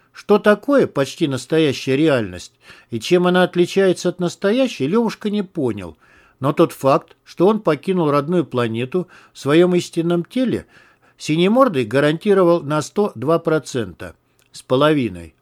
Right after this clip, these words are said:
«Кто ж тебя пустил в большую сеть без обучения?» — участливо спросил его синефейсный,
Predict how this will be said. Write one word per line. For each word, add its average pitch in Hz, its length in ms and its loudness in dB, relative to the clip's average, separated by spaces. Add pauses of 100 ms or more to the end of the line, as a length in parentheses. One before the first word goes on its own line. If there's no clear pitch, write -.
(1040)
«Кто 247 180 2
ж 233 80 -2
тебя 214 260 0
пустил 220 460 -2
в 151 80 -4
большую 165 440 2
сеть - 360 -4
без 123 220 -4
обучения?» — 147 760 -4 (520)
участливо 156 600 0
спросил 156 560 -2
его 139 240 0
синефейсный, 139 960 -4